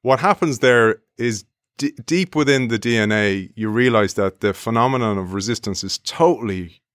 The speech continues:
predictable. So what happens is, when the caterpillar emerges from the shell,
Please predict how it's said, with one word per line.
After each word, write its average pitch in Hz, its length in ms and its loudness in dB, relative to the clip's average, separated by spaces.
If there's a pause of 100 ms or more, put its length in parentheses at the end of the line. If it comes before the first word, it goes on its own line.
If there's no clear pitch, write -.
(260)
predictable. 123 720 -2 (480)
So 139 180 0
what 147 180 2
happens 160 380 -2
is, 107 260 2
when 110 200 -4
the 110 340 0 (440)
caterpillar 123 600 2
emerges 120 560 -2
from 104 440 -4
the 98 100 -8
shell, 92 440 -6